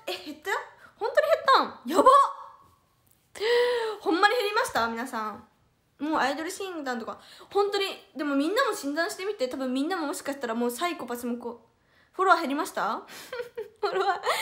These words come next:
減ったわ、ウケる。<laughs> さっきの話でさ、ゼロになっとったらどうする？キャッチフレーズ入れる？変える？キャッチフレーズ何しようかな？<laughs> キャッチフレーズ？ぶりっ子サラだったら、<laughs>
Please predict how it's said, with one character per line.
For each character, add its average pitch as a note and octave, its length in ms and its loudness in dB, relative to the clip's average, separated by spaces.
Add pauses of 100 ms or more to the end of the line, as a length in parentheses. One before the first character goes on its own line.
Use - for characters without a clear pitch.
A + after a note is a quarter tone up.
(640)
減 - 60 -6
っ - 20 -12
た G4 140 4
わ、 E4+ 100 6
ウ - 80 -4
ケ F4+ 120 -2
る。 F4 140 2
<laughs> - 0 -
さ G#4+ 60 -4 (2250)
っ C#5 40 -6
き A4 80 0
の G4+ 80 4
話 G4 300 4
で D4+ 100 0
さ、 C#4+ 520 4
ゼ E4 140 -4
ロ F4 80 0
に D4 80 -2
な B3+ 100 -2
っ A#3+ 40 -8
と A#3+ 100 -6
っ A#3+ 60 -12
た A3 80 -2
ら G#3+ 80 0
ど G#3+ 80 -8
う A#3+ 60 -10
す A#3+ 120 -12
る？ C4+ 220 -8
キ - 80 -12
ャ - 20 -10
ッ - 40 -18
チ G4 100 -8
フ G4+ 60 -6
レ F4+ 80 -6
ー D4 60 -10
ズ B3 60 -10
入 A3+ 140 -8
れ A#3+ 60 -10
る？ - 140 -20
変 C#4 140 -6
え B3+ 40 -4
る？ F4+ 220 -8 (1040)
キ D#4+ 100 -10
ャ - 20 -12
ッ D#4+ 40 -14
チ - 120 -14
フ F4+ 60 -6
レ F#4 80 -6
ー - 20 -10
ズ D4 60 -12
何 A#3+ 180 -6
し A#3+ 60 -12
よ D4+ 100 -12
う - 40 -18
か G#3 100 -12
な？ C4+ 200 -12 (460)
<laughs> - 1080 -4
キ - 80 -4
ャ C#4+ 60 0
ッ D4 40 -12
チ E4 100 -6
フ F4 40 -4
レ E4+ 220 0
ー A#3+ 40 -6
ズ？ B3 360 0
ぶ B3+ 140 -12
り E4 140 -6
っ - 20 -20
子 E4+ 120 -6
サ F#4 120 -6
ラ E4+ 100 0
だ C4+ 60 -2
っ A#3+ 120 -10
た G#3 80 -6
ら、 A3+ 460 -4
<laughs> - 720 -20